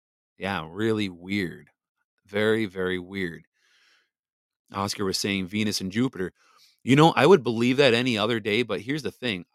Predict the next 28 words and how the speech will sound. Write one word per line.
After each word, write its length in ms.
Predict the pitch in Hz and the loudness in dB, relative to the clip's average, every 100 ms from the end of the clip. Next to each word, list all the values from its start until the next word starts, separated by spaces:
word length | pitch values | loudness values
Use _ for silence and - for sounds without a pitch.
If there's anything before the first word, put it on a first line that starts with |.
| _ _ - | _ _ -20
I 720 | 58 78 92 90 92 107 147 | -16 -12 -8 -4 0 2 2
look 300 | 151 147 127 | 0 -2 -2
at 80 | |
the 40 | 98 | -6
sky 300 | - 117 101 | -6 -2 -2
a 80 | 85 | -4
lot 420 | 80 82 101 127 _ _ _ _ _ | -4 -2 -2 -4 _ _ _ _ _
because, 560 | 101 - 98 92 87 - | -12 -6 -4 -4 -6 -8
s-, 160 | - - - | -8 -8 -12
you 140 | 107 | -10
know, 240 | 98 90 95 _ | -8 -8 -10 _
I 100 | 95 | -6
start 420 | 101 - 123 113 110 | -4 -4 -2 -2 -4
my 200 | 107 95 | -8 -4
shift 340 | - 113 - | -4 -4 -6
a 40 | |
lot 320 | 113 113 113 - _ _ | -6 -4 -4 -8 _ _
at 140 | - - | -14 -10
two 240 | - 123 | -4 -2
A 160 | 113 113 | 0 0
M. 260 | 110 113 107 _ _ _ - | -4 -6 -10 _ _ _ -10
Um, 380 | 85 80 78 80 - | -6 -4 -6 -10 -6
I'm 220 | 90 101 - | -4 -4 -2
always 420 | 104 107 101 87 | 0 0 -2 -4
looking 320 | 101 - 104 | -10 -8 -8
in 80 | 95 | -6
the 80 | 87 | -6
sky 540 | - 90 90 98 107 | -6 -4 -2 -4 -6